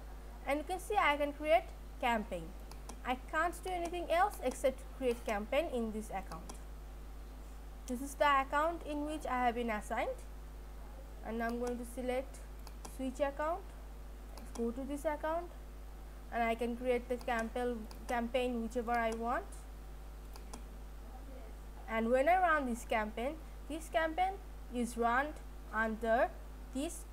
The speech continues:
Dolls and Toys account. Thanks for watching.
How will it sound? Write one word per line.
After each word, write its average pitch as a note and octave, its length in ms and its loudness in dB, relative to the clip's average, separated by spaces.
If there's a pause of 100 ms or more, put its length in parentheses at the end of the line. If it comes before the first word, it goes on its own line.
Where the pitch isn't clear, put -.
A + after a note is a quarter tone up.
Dolls A#3 380 4
and B3+ 240 2
Toys G3 220 2
account. E3+ 340 -8 (2000)
Thanks A3 260 -2
for D4 180 8
watching. D4+ 460 2